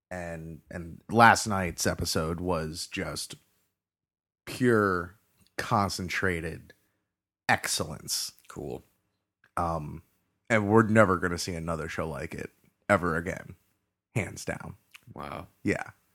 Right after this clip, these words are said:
Speaker 1: Um, just 'cause of the, the, I don't know. It, it feels like a show that kinda, like, slipped by, uh, in getting seven seasons. 'Cause it was never a big ratings boon or anything like that.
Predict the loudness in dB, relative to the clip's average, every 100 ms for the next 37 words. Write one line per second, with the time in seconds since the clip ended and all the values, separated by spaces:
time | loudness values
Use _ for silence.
0 | _ _ _ _ 4 6 6 2 -6 -14
1 | -20 _ _ _ _ _ -8 -6 -4 -6
2 | -6 -6 -8 -6 -4 -4 -10 _ _ -20
3 | _ _ 0 2 2 -2 _ _ -2 0
4 | 6 6 10 10 12 8 2 6 8 8
5 | 6 2 2 2 2 2 8 10 10 8
6 | -6 -16 -20 -20 -20 _ _ _ 4 6
7 | 6 6 2 -2 _ _ _ _ 0 2
8 | 4 4 4 4 6 6 4 2 2 0
9 | -10 4 6 8 6 6 8 8 8 4
10 | -4 _ 2 6 6 8 8 8 6 4
11 | 4 6 4 2 0 2 4 2 -2 -2
12 | -2 2 4 4 0